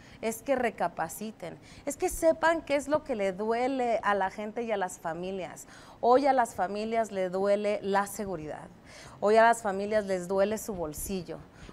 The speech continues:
hoy a las familias les duele ver que no hay recursos para la escuela de sus niños, hoy a la familia les duele que llegan a un hospital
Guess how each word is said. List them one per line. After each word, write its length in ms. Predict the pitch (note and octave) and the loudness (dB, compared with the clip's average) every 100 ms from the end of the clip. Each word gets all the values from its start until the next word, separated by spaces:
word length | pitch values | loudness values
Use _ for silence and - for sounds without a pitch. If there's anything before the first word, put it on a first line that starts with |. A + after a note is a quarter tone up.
| - | -6
hoy 160 | G3+ | 2
a 60 | A#3 | 4
las 200 | A#3 A3+ | 4 2
familias 480 | F#3+ F#3+ G3+ A3 G#3+ | -2 -2 0 2 2
les 260 | F#3 F3+ | 2 -2
duele 380 | F3+ G3 G#3 A3 | 0 2 2 0
ver 280 | G3+ G3 G3 | 0 0 0
que 100 | G#3 | -4
no 140 | G3 F#3+ | -2 -2
hay 140 | F#3+ | -2
recursos 540 | G#3 G#3 G3+ - G#3+ | -4 -6 -8 -8 -12
para 200 | - F#3 | -4 -2
la 80 | F3 | -2
escuela 520 | E3+ - - G3 G#3 | -6 -8 -4 -2 0
de 100 | G#3+ | -2
sus 240 | F#3 F3 E3 | -4 -10 -8
niños, 500 | F3+ G3 E3 D3 - - - - - | -6 -6 -6 -10 -16 -20 -20 -20 0
hoy 140 | G3+ A3+ | 4 8
a 80 | A#3 | 6
la 100 | G#3+ | 4
familia 460 | F#3 F#3+ G#3 A3 | 0 -2 2 2
les 280 | G#3 F3 F3 | 2 0 0
duele 520 | G3+ G#3+ B3+ A#3+ F#3 | 4 4 4 2 0
que 180 | - F3+ | -2 -4
llegan 420 | F3 G#3 G#3+ A#3+ | 2 2 4 2
a 20 | |
un 160 | G#3+ A3+ | 0 -4
hospital 580 | A3 - F3 F#3 G3 | -6 -8 -4 2 2